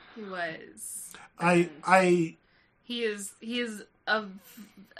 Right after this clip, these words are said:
Speaker 1: like, a celebrity veterinarian
Speaker 2: It, yeah,
Speaker 1: who's,
Speaker 2: you
Speaker 1: like,
Speaker 2: know,
Speaker 1: taking
Speaker 2: shades
Speaker 1: care
Speaker 2: of,
Speaker 1: of
Speaker 2: like, Steve Irwin, um, but, like, covered in flop sweat. <laughs>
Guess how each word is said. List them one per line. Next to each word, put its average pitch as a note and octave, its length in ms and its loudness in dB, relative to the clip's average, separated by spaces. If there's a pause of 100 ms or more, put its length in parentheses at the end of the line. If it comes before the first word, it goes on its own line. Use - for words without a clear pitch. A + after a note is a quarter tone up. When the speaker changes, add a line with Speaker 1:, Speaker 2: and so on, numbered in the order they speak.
(160)
Speaker 1:
like, A3 220 -6
a F#3+ 120 -6
celebrity B3 760 -2
veterinarian B3 1120 -2
Speaker 2:
It, B3+ 180 4
yeah, B3+ 320 4
Speaker 1:
who's, B3+ 200 -2
Speaker 2:
you A#3+ 80 2
Speaker 1:
like, A#3 80 8
Speaker 2:
know, G#3+ 80 4
Speaker 1:
taking C4+ 280 4 (120)
Speaker 2:
shades B3 140 6
Speaker 1:
care B3 200 8
Speaker 2:
of, A#3+ 40 4
Speaker 1:
of A3 120 8
Speaker 2:
like, E3+ 100 -4
Steve G#3+ 480 -2
Irwin, F#3+ 840 2 (880)
um, C3+ 800 -2 (1500)
but, D3 160 -2
like, C3 300 -8
covered D#3+ 340 2
in C#3 100 -6
flop D3 400 -4
sweat. - 580 0
<laughs> - 60 -12